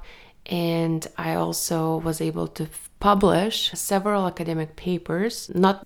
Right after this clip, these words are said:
entirely on my own, of course. I had different co-authors, but still, for a master's student, it's considered to be quite a good achievement. And I was also able to get scholarships for my research.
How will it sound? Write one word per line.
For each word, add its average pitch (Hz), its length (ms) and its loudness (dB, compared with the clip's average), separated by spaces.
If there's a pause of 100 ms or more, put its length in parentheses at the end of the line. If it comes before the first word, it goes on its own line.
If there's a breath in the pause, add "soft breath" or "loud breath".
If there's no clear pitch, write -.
entirely 170 640 2
on 165 180 2
my 156 140 2
own, 190 260 4
of 185 140 -4
course. 156 360 -2
I - 60 -8
had 160 300 -8
different 170 500 -6
co-authors, - 800 -2 (380 loud breath)
but 196 160 0
still, 185 440 0
for 175 380 0
a 185 60 0
master's 180 520 0 (160)
student, 175 640 -4
it's - 220 -8
considered 170 520 -2
to 165 80 -12
be 160 440 -4
quite 180 560 2 (300 loud breath)
a 190 100 0
good 185 300 4
achievement. 185 680 0 (120)
And 170 220 -4
I 165 100 -2
was 156 280 -4
also 160 680 -4
able 156 260 -2
to 156 140 -10
get 147 180 -4
scholarships 180 920 0
for 170 360 -4
my 160 160 -4
research. 226 680 -6